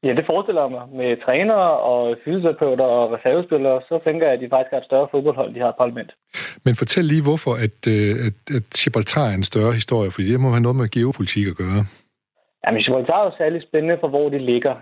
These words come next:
Speaker 1: Det ligger jo lige der ved Atlasstrædet, og det er altså et meget, meget vigtigt stræde. Det er det stræde, der går fra Middelhavet ud til Atlanterhavet, og der går altså næsten halvdelen af al verdens handel går faktisk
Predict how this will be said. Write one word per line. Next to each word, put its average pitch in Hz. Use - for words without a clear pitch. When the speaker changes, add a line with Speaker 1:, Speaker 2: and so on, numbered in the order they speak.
Speaker 1:
Det 131
ligger 147
jo 147
lige 185
der 156
ved 143
Atlasstrædet, 120
og 120
det 139
er 180
altså 156
et 135
meget, 139
meget 143
vigtigt 180
stræde. 127
Det 139
er 139
det 143
stræde, 135
der 143
går 135
fra 135
Middelhavet 139
ud 135
til 135
Atlanterhavet, 113
og -
der 175
går 185
altså 147
næsten 165
halvdelen 190
af 120
al 131
verdens 165
handel 143
går 147
faktisk 131